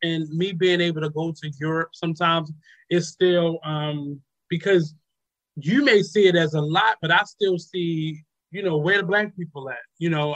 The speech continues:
I've, I've traveled a little bit and been able to see other countries, and that's definitely what I feel, you know, when I go there. And it's, um, I'm, I guess I'm used to, for me, I,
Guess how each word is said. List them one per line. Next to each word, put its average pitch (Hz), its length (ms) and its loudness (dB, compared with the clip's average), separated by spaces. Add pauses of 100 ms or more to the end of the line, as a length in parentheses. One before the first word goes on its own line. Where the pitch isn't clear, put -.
I've, 165 180 2
I've 160 200 0
traveled 185 340 -2
a 156 40 -2
little 165 280 -4
bit 156 280 -2
and 147 300 -4
been 151 120 -2
able 156 220 -2
to 147 80 -8
see 165 240 -12
other 147 180 -4
countries, 170 580 -6 (340)
and 165 120 2
that's 196 300 0
definitely 165 720 -4
what 151 200 0
I 143 140 2 (160)
feel, 160 400 -4 (420)
you 160 120 -2
know, 151 140 -2
when 147 140 -4
I 147 140 2
go 156 260 -2
there. 151 240 0
And 143 200 -8
it's, 151 400 -6 (360)
um, 143 400 -4 (140)
I'm, 185 200 0 (100)
I 175 120 0
guess 196 240 -2
I'm 175 240 0
used 196 400 -6 (100)
to, 160 560 -2 (1400)
for 214 120 2
me, 226 540 -2 (1300)
I, 175 120 -2